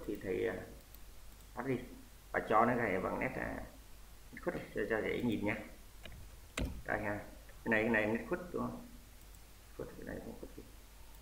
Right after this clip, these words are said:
Đấy, thấy chưa? Có thấy chưa? Thấy hình của tao chưa? Và là gì, ở trên đây nó phải cái đường này, cái,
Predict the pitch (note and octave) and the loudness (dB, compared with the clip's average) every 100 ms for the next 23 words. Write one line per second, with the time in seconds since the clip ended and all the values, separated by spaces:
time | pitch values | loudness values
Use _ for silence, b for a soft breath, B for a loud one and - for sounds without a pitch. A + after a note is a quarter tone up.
0 | - - - - - - - - - - | -14 -14 -16 -16 -16 -16 -16 -16 -16 -14
1 | - - - - - - - - - - | -16 -16 -16 -16 -16 -16 -16 -4 2 2
2 | F#2+ G2 A#2 F#2 - G2+ G#2 A2+ F#2 - | 2 6 6 6 0 0 2 2 0 0
3 | A#2 F#2 F2+ F#2 F#2 G2 - - B B | 0 0 0 0 2 0 -2 -6 B B
4 | B - - A2+ A#2 A#2 A#2 G#2+ G#2+ C#3 | B -10 6 8 10 10 8 6 8 10
5 | C#3 C3+ - G2+ D3 C#3 A2+ A2+ G#2 - | 10 10 6 6 8 12 12 10 6 2